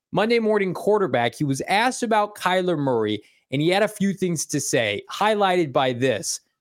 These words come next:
Uh, Damon, if we could get that quote. "It seemed for a while," this is Albert Breer, "like November was the early end of the timetable for a possible return for Murray." I disagree with that.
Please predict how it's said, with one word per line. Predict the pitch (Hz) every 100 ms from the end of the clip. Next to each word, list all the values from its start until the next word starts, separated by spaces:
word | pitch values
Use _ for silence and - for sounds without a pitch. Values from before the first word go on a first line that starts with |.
| _
Uh, | 113 113 113
Damon, | 120 147 151 139
if | -
we | 156
could | 151 123
get | 147 147
that | 120 -
quote. | - 135 113 - _ _
"It | 208 226
seemed | - - 214 226 233
for | - 226
a | 220
while," | 214 180 123
this | 113 139
is | 165
Albert | 175 180 196 175
Breer, | 147 113 104 - _ _
"like | 143 151
November | 160 156 127 180 208 220 220 220 -
was | 156 139
the | 127 131
early | 170 180 196 202
end | 151 151 151
of | 135
the | 120
timetable | - - 208 269 247 - 120 101 95 95 _ _ _
for | - 139
a |
possible | - - 190 208 180 175 160
return | 147 - 156 143
for | -
Murray." | 117 110 98
I | 117
disagree | 139 147 131 131
with | 120
that. | 110 98 98